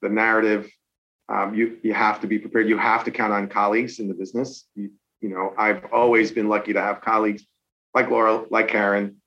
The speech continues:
uh, like people in, in the consortium or, uh, friends that I've worked with or, um, over the years to be able to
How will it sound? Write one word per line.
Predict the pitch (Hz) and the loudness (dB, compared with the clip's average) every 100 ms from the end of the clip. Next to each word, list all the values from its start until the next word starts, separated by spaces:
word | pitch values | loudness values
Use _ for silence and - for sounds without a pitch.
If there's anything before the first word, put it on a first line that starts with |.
| _ _ 104 | _ _ -4
uh, | 98 101 | -4 0
like | 110 113 | -2 0
people | 113 110 110 | -2 0 0
in, | 107 107 | -2 -4
in | 110 101 | -6 -2
the | 104 | -2
consortium | 101 104 95 165 170 - 139 127 123 120 | -4 -6 -2 0 2 2 2 2 0 0
or, | 107 101 98 98 - _ _ _ | 0 2 2 -2 -10 _ _ _
uh, | 101 92 | -2 0
friends | - 131 120 110 | 2 2 2 0
that | 117 | 0
I've | 107 101 | 2 2
worked | 107 110 | 0 0
with | 113 107 110 | 0 0 0
or, | 98 104 - - | -2 -4 -10 -12
um, | 98 95 107 | -10 -8 -6
over | 104 | -4
the | 104 | 0
years | 123 143 135 | 2 4 2
to | - | 2
be | 107 | 2
able | 117 | 2
to | 113 | 2